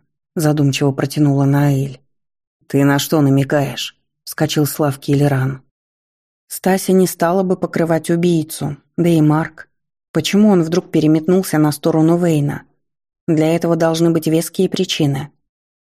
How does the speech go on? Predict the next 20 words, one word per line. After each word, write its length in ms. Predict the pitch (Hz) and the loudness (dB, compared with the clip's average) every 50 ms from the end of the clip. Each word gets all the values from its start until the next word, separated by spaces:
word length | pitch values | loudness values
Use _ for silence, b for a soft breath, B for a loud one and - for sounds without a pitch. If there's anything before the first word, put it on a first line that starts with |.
| _ _ _ _ _ _ _ | _ _ _ _ _ _ _
«Только 360 | - 156 156 151 151 151 156 | -2 0 0 0 0 0 0
не 180 | 143 147 147 147 | 2 2 2 2
говори, 360 | 147 147 143 147 147 151 170 | 2 2 0 0 0 -2 -2
что 220 | 175 - - 147 | -4 -2 -2 -2
веришь, 380 | 143 147 147 156 175 180 160 156 | 0 2 2 2 2 0 0 0
будто 300 | 151 156 151 147 - 151 | 0 -2 -2 -2 -2 -6
Таян 380 | 147 - 151 143 143 151 165 170 | -2 0 0 0 2 2 2 2
убил 300 | 160 151 156 156 160 160 | 2 2 2 2 0 0
госпожу 480 | 156 151 - - 160 156 160 165 170 | -2 -4 -4 -4 -4 -2 0 2 2
Нири 480 | 175 180 190 190 170 143 147 143 139 - _ _ _ | 4 4 4 4 2 0 0 -4 -6 -10 _ _ _
и 100 | - 156 | -2 0
остальных», 760 | 147 143 143 - - 156 160 165 165 151 143 143 - - _ _ _ _ _ _ _ _ _ _ _ | 0 0 -2 -4 -4 -2 0 0 2 0 0 -2 -6 -16 _ _ _ _ _ _ _ _ _ _ _
произнес 500 | - 160 156 151 147 151 151 147 139 - | -2 0 2 2 4 2 2 2 0 -2
Янгук 480 | - 160 151 147 147 160 175 165 165 - | -2 0 0 0 2 0 -2 -2 -2 -4
так 240 | - 147 143 - - | -4 -4 -4 -6 -8
тихо, 320 | - 165 156 - - 139 | -6 -6 -6 -4 -4 -6
что 160 | - - - | -6 -4 -4
я 160 | 147 156 147 | -2 0 0
еле 320 | 143 139 147 147 139 147 143 | 0 2 2 2 2 2 0
расслышала. 800 | 139 151 147 - - - 160 143 - - 151 143 143 139 - | -2 -2 -4 -6 -4 -2 -2 -2 -2 -4 -6 -8 -8 -10 -12